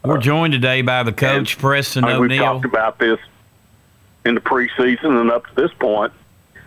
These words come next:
Speaker 2: Uh, the quarterback, uh, it's gonna be difficult to have the quarterback be your leading rusher.
Speaker 1: Yeah.
Speaker 2: That, that really makes you one-dimensional.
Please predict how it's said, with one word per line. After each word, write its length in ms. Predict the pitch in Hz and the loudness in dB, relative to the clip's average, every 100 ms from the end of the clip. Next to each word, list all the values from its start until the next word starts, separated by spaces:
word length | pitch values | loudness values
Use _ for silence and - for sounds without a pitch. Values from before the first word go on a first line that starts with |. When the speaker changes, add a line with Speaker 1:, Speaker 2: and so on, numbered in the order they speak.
| - - _ _ _ | -20 -20 _ _ _
Speaker 2:
Uh, 300 | - - 107 - | -2 -2 -4 -4
the 80 | - | -2
quarterback, 640 | - 156 151 113 104 117 - _ _ _ _ _ _ _ _ - | 0 2 2 0 0 -2 -6 _ _ _ _ _ _ _ _ -20
uh, 100 | - - - - - _ - | -20 -20 -20 -20 -20 _ -10
it's 140 | - | -8
gonna 180 | - 127 | -2 0
be 160 | 120 117 | 0 -2
difficult 760 | - 160 - 131 131 120 117 - | 0 -2 -2 -4 0 0 -2 -4
to 80 | 110 | -2
have 240 | - 127 | -2 -2
the 80 | - | -4
quarterback 720 | - 135 123 110 104 101 - | 0 0 2 0 -2 -2 -2
be 100 | 110 | -2
your 140 | 110 | 0
leading 360 | 104 107 104 104 | 2 2 0 0
rusher. 340 | 101 92 - - - | 0 -2 -4 -6 -8
Speaker 1:
Yeah. 220 | 101 101 - _ _ _ _ | -8 -8 -12 _ _ _ _
Speaker 2:
That, 200 | - 101 | -4 -2
that 160 | 120 110 - | -4 -4 0
really 280 | 120 120 | 2 2
makes 380 | 113 113 113 - | 2 0 -2 -2
you 120 | 120 | 0
one-dimensional. 920 | 113 113 113 107 107 95 - 104 73 | 0 0 -2 -2 -2 -2 -4 -6 -8